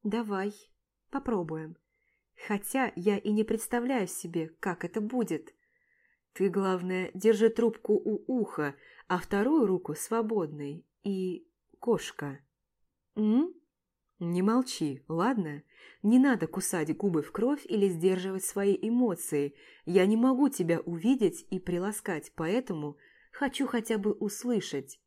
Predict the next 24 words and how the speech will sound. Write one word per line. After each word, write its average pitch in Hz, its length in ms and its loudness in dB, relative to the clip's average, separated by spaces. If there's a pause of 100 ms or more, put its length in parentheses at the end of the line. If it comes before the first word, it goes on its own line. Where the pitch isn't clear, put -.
(380)
Ты 185 100 -2
подаришь 180 520 -2
мне 180 120 -4
это?» 147 420 -10 (1300)
Она 180 300 -2
тяжело 208 440 0
дышит 180 360 -4
в - 80 -20
трубку. 147 500 -8 (440)
Я 190 200 2
практически 226 760 -4
могу 208 340 -2
слышать, 240 600 -4 (200)
как - 180 -6
трещат 190 500 -4
шестерёнки 185 680 -4
в 156 60 -8
её 180 280 0
голове, 175 500 -4 (240)
пока 165 360 -2
она 220 300 -2 (240)
ускоренно 240 640 0
прикидывает 202 680 0
риски. 170 540 -2